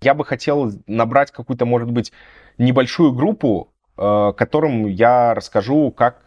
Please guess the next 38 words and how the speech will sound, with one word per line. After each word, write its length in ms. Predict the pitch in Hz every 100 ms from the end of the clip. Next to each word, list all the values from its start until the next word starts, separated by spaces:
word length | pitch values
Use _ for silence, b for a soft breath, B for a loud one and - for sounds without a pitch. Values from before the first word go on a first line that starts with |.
| -
я 280 | 92 113 127
создаю 420 | 107 98 107 107
контент, 500 | 101 95 170 185 -
и 340 | - 117 117 107
чтобы 300 | - 131 127
вот 140 | 123
взять 300 | 107 110 131
человека 420 | - 120 113 113 107
за 180 | 151
руку 260 | 196 165 113
и 60 | 104
провести 540 | 110 107 107 - 160
там 240 | 143 87 - b
за 160 | - 117
несколько 460 | 123 131 - 113 107
занятий 420 | 110 127 160 -
уже 220 | 101 107
до 120 | 123
какого-то 420 | 117 95 113 110
понятного 480 | 95 113 117 - 107
результата. 640 | 104 101 101 87 78 - - _ _ b b b
И 760 | - 120 131 131 131 127 123 87
мне 240 | 113 131 151
вот, 160 | 131
например, 380 | 123 123 123 123
недавно 600 | 120 120 143 151 120 110
предложили 640 | 104 104 107 107 127 135
в 540 | 104 98 104 104 101 95 _
белорусском 1000 | 98 104 117 120 127 - 104 95 90 82 -
журфаке 560 | 117 104 143 - -
выступить 520 | 107 131 - 117 104 -
перед 220 | 113 110
студентами. 640 | - 117 110 95 - 87
У 80 | 87
них 160 | 101
там 160 | - 95
большое 400 | 98 - 117 104
количество, 720 | 98 95 - - 95 92 85